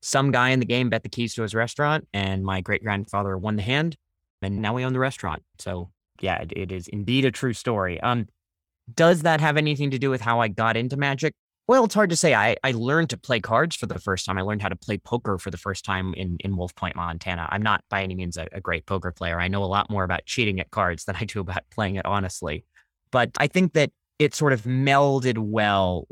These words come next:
with my interests. And it was sort of later on, 'cause when you start out in Magic, you're just kinda doing the trick. But later on, as I was looking to pull life stories into the Magic and try to say something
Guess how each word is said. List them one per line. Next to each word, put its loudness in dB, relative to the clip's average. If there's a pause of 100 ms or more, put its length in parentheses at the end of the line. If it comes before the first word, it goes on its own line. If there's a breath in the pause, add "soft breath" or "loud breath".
with -2
my 0
interests. -4
And -6
it -6
was -8
sort -4
of -8
later 2
on, 2 (220)
'cause -12
when 2
you 2
start 4
out 2
in -4
Magic, -2
you're -6
just -6
kinda -2
doing -2
the -6
trick. -2
But -4
later 2
on, 2
as -2
I 0
was -4 (300)
looking 2
to -2
pull 0
life 2
stories 2
into 0
the -2
Magic 0
and -2
try 0
to -6
say -4
something -6